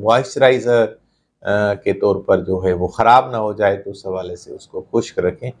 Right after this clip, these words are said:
किसी अच्छी सी खुश्क जगह के ऊपर रखें। तो ये ब्लैक कोबरा जो है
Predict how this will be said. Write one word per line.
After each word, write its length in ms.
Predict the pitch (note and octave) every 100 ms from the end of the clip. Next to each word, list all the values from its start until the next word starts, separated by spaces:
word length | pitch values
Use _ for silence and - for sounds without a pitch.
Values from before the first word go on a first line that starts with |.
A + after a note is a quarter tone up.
| _ _ _ -
किसी 280 | F2 - -
अच्छी 280 | E2+ -
सी 180 | F2 - -
खुश्क 400 | - G2+ - -
जगह 220 | F2 F2+
के 180 | - D#2+
ऊपर 340 | D#2 - D#2+
रखें। 380 | D2 D2+ - D#2 - _ - - - - _
तो 340 | D#3 E3 E3
ये 140 | D3 C#3+
ब्लैक 340 | A#2+ B2+ D3+ -
कोबरा 600 | F3 E3+ E3 E3 D#3 B2
जो 200 | A#2+ C#3+ D#3
है 280 | C#3+ C#3+